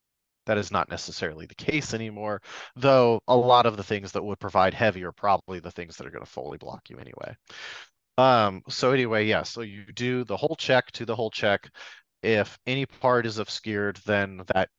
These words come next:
miniature is considered to have cover. Repeat the process for the rest of the unit.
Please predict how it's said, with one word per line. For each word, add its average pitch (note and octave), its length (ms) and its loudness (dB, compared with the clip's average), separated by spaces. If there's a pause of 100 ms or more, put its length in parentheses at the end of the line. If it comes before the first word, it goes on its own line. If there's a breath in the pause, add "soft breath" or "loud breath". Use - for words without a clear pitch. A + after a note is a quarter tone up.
(180)
miniature G#2+ 440 -6
is G2 100 -10
considered F#2+ 420 -8
to - 140 -10
have E2+ 200 -2
cover. D3 480 2 (440 loud breath)
Repeat C3+ 360 -6
the - 60 -14
process A2+ 500 2
for G2 140 -10
the G2 80 -12
rest G2 280 0
of F2+ 100 -6
the F#2 260 -14
unit. B2+ 300 -4